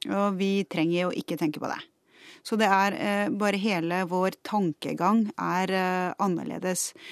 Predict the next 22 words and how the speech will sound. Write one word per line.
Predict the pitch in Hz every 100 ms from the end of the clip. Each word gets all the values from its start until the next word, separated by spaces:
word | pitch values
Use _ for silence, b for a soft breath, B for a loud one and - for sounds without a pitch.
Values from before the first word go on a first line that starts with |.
| B B B
Men | 254
samtidig | - 277 - 196 180 247 294
så, | - 269 262 262 262 -
eh, | 233 233 233 233 -
er | 185
det | 185
jo | 233
en | 262
spenning | - - 220 180 190
mellom | 185 170 180 196 196
det | 180 175 180 190 -
å | 190 190 196 196 - _ _ _ _ _ _ - _
ikke | 220 - 185
trenge | 214 175
å | 180
tenke | 208 160 151
på | 147 165 180 -
at | 185
vi |
skal | 180 180
tjene | 185 185
penger, | 202 165 175 190